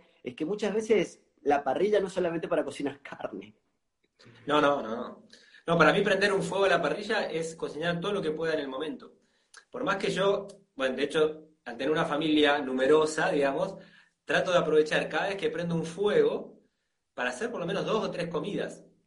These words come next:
Speaker 2: O sea, si voy a hacer, si la
Speaker 1: Estás
Speaker 2: comida,
Speaker 1: optimizando.
Speaker 2: claro,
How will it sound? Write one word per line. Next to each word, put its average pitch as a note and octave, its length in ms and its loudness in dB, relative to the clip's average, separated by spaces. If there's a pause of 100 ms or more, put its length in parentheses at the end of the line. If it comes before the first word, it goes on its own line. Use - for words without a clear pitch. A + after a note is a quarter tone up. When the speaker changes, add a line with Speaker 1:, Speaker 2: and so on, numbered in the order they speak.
(260)
Speaker 2:
O A#2+ 60 -16
sea, A#2 280 -6 (280)
si - 180 -12
voy D#3+ 120 0
a F#3 40 4
hacer, E3 380 4
si - 100 -10
la C3 100 -2
Speaker 1:
Estás - 240 2
Speaker 2:
comida, E3 280 10
Speaker 1:
optimizando. D3+ 420 4 (1040)
Speaker 2:
claro, D#3+ 680 -2